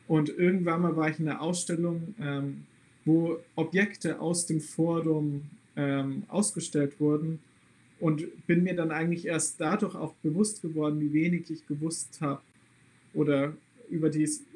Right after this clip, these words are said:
spezifische Situation in München außerhalb dieses, ähm, Rainer Werner Fassbinder, Freddie Mercury Motiv,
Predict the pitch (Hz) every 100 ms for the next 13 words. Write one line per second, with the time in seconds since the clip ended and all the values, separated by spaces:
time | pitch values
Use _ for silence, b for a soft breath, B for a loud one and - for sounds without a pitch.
0 | 156 - 160 147 - 214 214 - 160 -
1 | 147 147 139 - - 147 147 143 147 143
2 | 160 175 - 131 135 139 b b b b
3 | b b - 156 170 170 147 151 147 147
4 | - 147 - 147 - - - _ - 143
5 | 139 143 147 - _ 147 147 151 143 147
6 | 143 - 151 147 - 151 147 143 139 151
7 | 143 139 - _ - 151 160 165 - 156
8 | 151 151 151 - 160 156 151